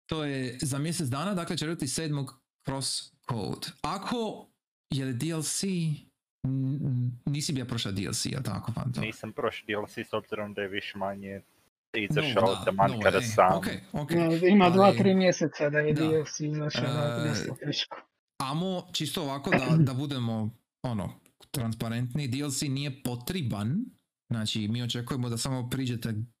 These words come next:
Speaker 1: glavnu igru, ali ako ćete prići D L C, niko vam ne brani, možete
Speaker 3: O,
Speaker 1: i to
Speaker 3: ako vam se
Speaker 1: onda
Speaker 3: svidi igra, navalite.
Speaker 1: Naravno.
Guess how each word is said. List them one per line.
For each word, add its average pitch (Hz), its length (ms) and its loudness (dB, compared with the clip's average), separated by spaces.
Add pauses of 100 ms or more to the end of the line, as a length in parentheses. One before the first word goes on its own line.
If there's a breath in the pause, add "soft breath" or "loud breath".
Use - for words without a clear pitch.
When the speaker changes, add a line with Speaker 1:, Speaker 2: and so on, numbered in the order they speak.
(100)
Speaker 1:
glavnu 117 400 -2 (300)
igru, 131 360 -2 (400 loud breath)
ali 170 220 -2
ako 156 160 -4
ćete 131 200 -4
prići 135 320 -2
D 131 100 -2
L 127 160 -2
C, 156 160 -2 (320)
niko 139 240 -4
vam 120 100 0
ne 117 100 0
brani, 120 440 -2
možete 110 600 -4 (160)
Speaker 3:
O, 180 100 6
Speaker 1:
i 156 120 4
to - 60 0
Speaker 3:
ako 143 180 4
vam 165 60 10
se 156 40 8
Speaker 1:
onda 160 140 2
Speaker 3:
svidi 170 420 10
igra, 185 420 10
navalite. 180 480 8
Speaker 1:
Naravno. 107 280 -2